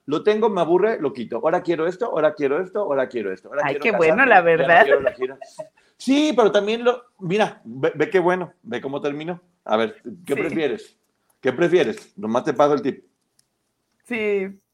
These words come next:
Speaker 2: es que creo que tomó decisión-, buenas decisiones, y lo vemos al final, siempre desfasada, como que dejaba que pasaran las cosas y cuando tomaba una decisión, entonces ya había repercusiones fuertes.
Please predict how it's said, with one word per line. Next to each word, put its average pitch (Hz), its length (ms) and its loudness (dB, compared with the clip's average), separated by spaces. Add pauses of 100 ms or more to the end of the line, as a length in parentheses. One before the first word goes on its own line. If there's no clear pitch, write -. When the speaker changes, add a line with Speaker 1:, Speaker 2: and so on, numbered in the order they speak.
(120)
Speaker 2:
es 233 160 2
que 311 160 -4
creo 285 240 2
que 311 80 -4
tomó 254 340 -4
decisión-, 247 600 -6 (120)
buenas 262 400 -4
decisiones, 214 680 -10
y 202 80 -10
lo 170 120 -4
vemos 196 260 -10
al 170 120 -6
final, 160 480 -10 (1400)
siempre 247 480 0
desfasada, 185 800 -2 (100)
como 185 320 -10
que 185 140 -6
dejaba 226 340 -4
que 254 100 -8
pasaran 208 460 -2
las 185 220 -6
cosas 240 320 -6
y 247 80 -10
cuando 196 240 -6
tomaba 202 280 -6
una 240 160 -4
decisión, 202 360 -10
entonces 214 320 -12
ya 214 100 -2
había 208 180 -2
repercusiones 185 800 -10
fuertes. 196 540 -10